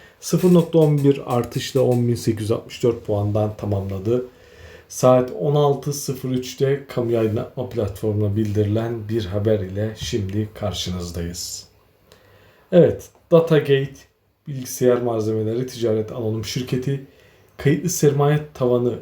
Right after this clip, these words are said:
işlemlerine ilişkin bir bildirimde bulundu sevgili dostlar. Yapılan açıklama güncelleme, düzeltme ya da ertelenmiş bir açıklama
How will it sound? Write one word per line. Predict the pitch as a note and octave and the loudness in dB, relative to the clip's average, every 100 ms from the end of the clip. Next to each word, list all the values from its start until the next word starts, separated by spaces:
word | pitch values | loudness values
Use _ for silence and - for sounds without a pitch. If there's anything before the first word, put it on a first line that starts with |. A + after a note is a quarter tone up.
| - | -12
işlemlerine | - - A2+ G#2+ G#2+ A#2 | -14 -8 -4 -2 -2 -2
ilişkin | B2 G#2 - - D#3+ C3 | -2 -4 -6 -4 -6 -4
bir | A#2+ B2 A2+ | -2 -2 -2
bildirimde | A2+ A2 A2 A2 A#2 A2 | -4 0 0 2 0 0
bulundu | G#2 G2 G#2+ | 0 -2 -4
sevgili | - G2+ G2+ G2+ | -4 -2 -2 -2
dostlar. | G#2 G#2 - B2 B2 - _ _ _ _ _ _ _ _ _ _ _ _ _ _ _ _ _ _ _ _ _ _ _ _ _ _ _ _ _ _ - | -2 -6 -2 -2 -2 -10 _ _ _ _ _ _ _ _ _ _ _ _ _ _ _ _ _ _ _ _ _ _ _ _ _ _ _ _ _ _ 0
Yapılan | C#3 D#3+ E3 | 2 4 4
açıklama | D3+ - - D3 C#3+ | 4 0 -4 0 0
güncelleme, | C3 B2+ B2 B2 A#2+ A#2+ A2+ A#2+ A#2 | 0 0 2 2 2 -2 -2 -4 -6
düzeltme | G#2+ A2 G#2+ - B2+ | -4 -2 -2 -6 -2
ya | B2 | -2
da | A2+ | 0
ertelenmiş | G#2+ G2+ A2 A2+ A2+ - | -4 -4 -4 -4 -8 -8
bir | A#2 | -10
açıklama | - - A#2+ A2 A2 | -8 -10 -10 -8 -8